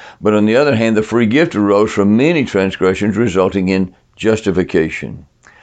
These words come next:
For if by the transgression of the one death reigned through the one, much more those who receive the abundance of grace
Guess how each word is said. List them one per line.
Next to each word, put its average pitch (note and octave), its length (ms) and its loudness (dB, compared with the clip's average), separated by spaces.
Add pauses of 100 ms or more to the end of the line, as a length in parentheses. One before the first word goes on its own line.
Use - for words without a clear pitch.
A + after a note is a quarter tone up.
(460)
For G#2+ 180 2
if B2 160 4
by A#2+ 140 2
the G#2+ 140 0
transgression B2+ 800 0
of G#2+ 140 0
the G2+ 80 2
one G#2 800 2
death B2 340 2
reigned G2+ 480 0
through B2 320 0
the G2+ 100 2
one, G2 580 0 (720)
much B2+ 460 2
more B2+ 760 2
those A#2+ 320 0
who A2+ 100 2
receive A2+ 420 0
the G#2+ 100 2
abundance B2+ 540 0
of C3 120 -2
grace F2 600 0